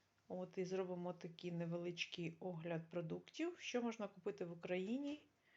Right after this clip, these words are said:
От, дев'ятого нуль п'ятого дві тисячі три, е, дві тисячі двадцять третього року на двісті гривень. От у нас чек.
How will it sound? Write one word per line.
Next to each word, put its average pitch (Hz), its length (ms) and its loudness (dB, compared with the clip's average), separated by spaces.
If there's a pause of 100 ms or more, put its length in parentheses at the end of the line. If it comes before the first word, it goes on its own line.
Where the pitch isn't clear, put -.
(840)
От, 190 280 -2
дев'ятого 185 440 4
нуль 175 140 0
п'ятого 170 380 2
дві 165 120 0
тисячі 165 440 -2
три, 170 400 4
е, 180 280 4
дві 170 160 0
тисячі 175 800 2 (200)
двадцять 170 440 2
третього 160 480 4
року 165 420 0 (1600)
на 226 220 4
двісті 208 460 0
гривень. 160 520 0
От 190 200 -4
у 170 40 -2
нас 165 220 0
чек. - 540 0